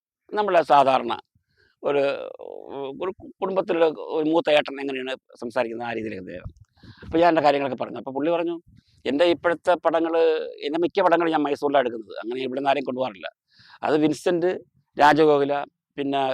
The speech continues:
അടൂർ ഫാസി, ബഹദൂർ, കുതിരോട്ടം പപ്പു, ആലുമൂടൻ, ഇങ്ങനെ ഒരു പുള്ളിക്ക് ഒരു സ്ഥിരം ടീമുണ്ട്. അങ്ങനെ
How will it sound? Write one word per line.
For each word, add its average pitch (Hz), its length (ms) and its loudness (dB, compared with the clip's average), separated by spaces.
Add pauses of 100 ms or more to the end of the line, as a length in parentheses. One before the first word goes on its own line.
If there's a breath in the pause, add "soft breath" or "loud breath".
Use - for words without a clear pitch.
(640 soft breath)
അടൂർ 165 220 4
ഫാസി, 151 280 4 (360)
ബഹദൂർ, 139 360 4 (840)
കുതിരോട്ടം 160 360 4
പപ്പു, 139 220 -4 (380)
ആലുമൂടൻ, 143 420 0
ഇങ്ങനെ 180 180 -2 (200)
ഒരു 190 100 -4 (120)
പുള്ളിക്ക് 208 260 -2
ഒരു 180 80 -2
സ്ഥിരം 180 260 0
ടീമുണ്ട്. 131 320 -4 (760 soft breath)
അങ്ങനെ 185 260 2